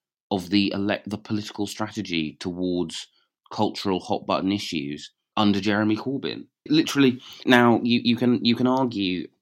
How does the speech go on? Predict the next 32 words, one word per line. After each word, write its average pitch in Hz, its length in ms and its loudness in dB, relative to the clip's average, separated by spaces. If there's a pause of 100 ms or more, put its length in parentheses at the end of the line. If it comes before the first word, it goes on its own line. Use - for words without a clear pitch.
(160)
fairly 104 500 2
than, 85 260 -2
than 87 160 -2
ultimately, 92 460 0
like, 87 340 -2 (160)
Corbyn 90 320 2
would 87 100 0
have 82 140 -4
done, 90 260 0
like, 85 260 -4
think, - 320 -2
done 90 180 0
these 90 180 -2
things, 87 320 -2
like, 87 320 -2 (580)
either 101 260 4
in 95 80 4
a 92 60 4
way 92 200 4
that 87 120 0
was 87 160 -2
sufficiently - 460 -2
unconvincing 87 720 -2
that, 85 100 -2
like, 85 340 -2
the 90 100 -6
same 87 200 -2
people 85 240 -6
wouldn't 85 200 -2
have 80 80 -10
got - 180 -4
annoyed. 104 560 2